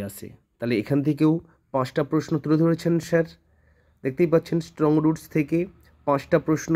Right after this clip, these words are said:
তুলে ধরা হয়েছে। এরপরে চলে যাব thank you ma'am। thank you ma'am থেকে, এখান থেকেও কয়েকটা ইম্পর্টেন্ট প্রশ্ন স্যার তুলে ধরেছেন, যেগুলো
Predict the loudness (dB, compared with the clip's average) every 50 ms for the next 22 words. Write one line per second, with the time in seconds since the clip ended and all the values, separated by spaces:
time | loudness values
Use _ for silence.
0 | 0 2 2 2 4 4 4 4 4 2 2 2 2 2 0 0 0 0 0 0
1 | -2 -8 -18 -20 _ _ _ 2 4 4 4 2 0 0 0 0 0 0 0 2
2 | 2 0 2 0 -2 -2 -4 -10 _ _ -6 -4 -4 -4 -2 -2 -4 -2 -2 -4
3 | -6 -8 -14 -16 -20 _ -20 -20 -20 -20 -20 -20 -20 -20 -20 -20 -10 -2 2 2
4 | 2 2 2 0 2 4 4 2 2 2 0 -2 -2 0 0 0 0 0 -2 -6
5 | _ -6 -6 -2 0 0 0 2 0 0 0 0 0 2 2 0 0 0 2 2
6 | 2 2 2 2 2 2 2 0 0 0 -2 -2 -2 -2 -4 -4 -2 -4 -6 -6
7 | -4 -2 -2 0 2 2 0 0 0 0 0 0 0 0 -4 -12 _ _ _ _
8 | _ _ _ _ _ _ _ _ _ -16 -2 2 2 4 4 4 4